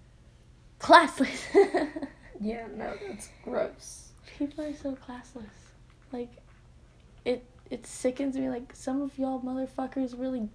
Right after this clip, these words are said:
Speaker 1: like, were raised this musty. Like, I can't blame you guys, but, like,
Speaker 2: Like fucking Kai.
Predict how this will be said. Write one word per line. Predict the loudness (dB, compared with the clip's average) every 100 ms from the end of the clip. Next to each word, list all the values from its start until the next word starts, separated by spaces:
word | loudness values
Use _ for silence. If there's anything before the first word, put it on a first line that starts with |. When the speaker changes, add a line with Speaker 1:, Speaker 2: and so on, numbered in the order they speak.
| -10
Speaker 1:
like, | -8 -6
were | -4
raised | -4 -4 -4 -4 -6
this | -8 -8 -10
musty. | -10 -10 -12 -8
Like, | -6 -6 -6
I | -2
can't | 0 0 0
blame | -2 0 0
you | -2
guys, | -2 -2 -2 -2
but, | -6 -4
like, | -4 -4 -4
Speaker 2:
Like | -4
fucking | -4 -4 -4 -6
Kai. | -6 -6 -4 -6